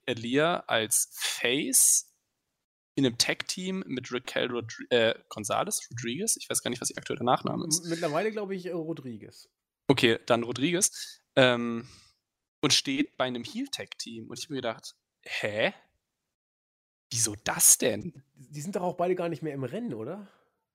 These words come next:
Speaker 1: Also Aaliyah und Raquel Rodriguez schon. Ähm,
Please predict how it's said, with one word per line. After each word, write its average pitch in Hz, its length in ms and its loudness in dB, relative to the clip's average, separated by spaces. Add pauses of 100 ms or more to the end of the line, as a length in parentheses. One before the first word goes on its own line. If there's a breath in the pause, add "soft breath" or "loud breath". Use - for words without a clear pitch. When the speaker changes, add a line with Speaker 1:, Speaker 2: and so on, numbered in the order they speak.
(240)
Speaker 1:
Also 135 200 6
Aaliyah 147 420 2
und 156 300 0
Raquel 139 320 2
Rodriguez 127 680 0
schon. - 600 0 (720)
Ähm, 120 680 0